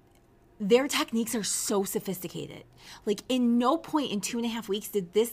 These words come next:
guy ever give conflicting information about his past, about his history, about his story, nothing.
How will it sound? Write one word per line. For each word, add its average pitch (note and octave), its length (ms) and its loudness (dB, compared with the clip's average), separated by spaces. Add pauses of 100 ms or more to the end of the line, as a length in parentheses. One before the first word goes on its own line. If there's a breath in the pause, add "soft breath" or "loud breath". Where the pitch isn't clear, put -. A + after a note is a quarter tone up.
(140)
guy F#3 360 0 (500)
ever G3+ 840 0 (1160)
give A3 500 4 (520)
conflicting G#3+ 640 0
information D#3+ 640 -8 (520)
about F#3 260 0
his F3+ 120 -10
past, F#3 380 -2
about E3+ 160 -6
his D#3+ 120 -8
history, F3+ 300 -6
about D#3 160 -4
his D3+ 100 -8
story, D#3 480 -2
nothing. F#3 520 -4